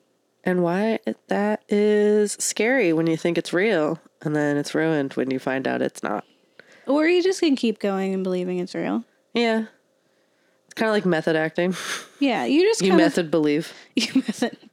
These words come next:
Speaker 2: believe.
Speaker 1: <laughs> You just decide it's true,
Speaker 2: You
Speaker 1: so it is.
Speaker 2: become the believer. Uh, <laughs> so we have talked about haunted houses that
Speaker 1: Sure
Speaker 2: were haunted
Speaker 1: have.
Speaker 2: by ghosts.
Speaker 1: Like ours.
Speaker 2: We've talked about, um,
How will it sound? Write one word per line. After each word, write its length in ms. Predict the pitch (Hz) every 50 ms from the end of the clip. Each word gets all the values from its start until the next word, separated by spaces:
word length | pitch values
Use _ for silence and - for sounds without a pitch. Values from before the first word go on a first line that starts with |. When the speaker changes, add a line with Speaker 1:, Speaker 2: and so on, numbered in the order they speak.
| _ -
Speaker 2:
believe. 800 | 226 220 220 220 269 302 302 269 226 208 - - - 349 320 302
Speaker 1:
<laughs> 0 |
You 300 | 392 359 339 247 320 302
just 180 | 330 294 -
decide 400 | 269 254 - - 180 180 180 175
it's 200 | 175 180 - -
true, 240 | - - 165 151 156
Speaker 2:
You 120 | - -
Speaker 1:
so 60 | 151 151
it 120 | 147 143
is. 60 | 143 143
Speaker 2:
become 300 | 165 269 269 269 262 254
the 100 | 247 220
believer. 680 | 226 220 220 226 220 220 202 196 180 - - 214 233 _ _ _ _ _ - - - - - - -
Uh, 340 | 277 277 269 - - 381 -
<laughs> 0 |
so 340 | - - 311 285 262 262 254
we 260 | 254 269 302 339 381
have 220 | 359 381 359 311
talked 280 | - 311 294 302 294 -
about 560 | 269 247 254 247 240 226 226 226 220 214 214 - - - - - - _ _ _ _ _ _ _
haunted 260 | - 226 214 190 190
houses 720 | - 202 196 208 220 240 262 269 277 285 - - - - _ _ _ _
that 120 | - 214 185
Speaker 1:
Sure 140 | 190 175
Speaker 2:
were 60 | 170 170
haunted 140 | 185 202
Speaker 1:
have. 80 | 202 190
Speaker 2:
by 140 | 196 185 180
ghosts. 600 | 190 185 196 240 302 - - - _ - - - - _ _ _ -
Speaker 1:
Like 160 | 165 151 -
ours. 340 | 139 131 143 165 - - - _ -
Speaker 2:
We've 180 | 285 277 269 -
talked 260 | - 285 269 254 -
about, 300 | 262 240 240 226 - -
um, 580 | 254 240 226 226 220 220 214 214 208 214 -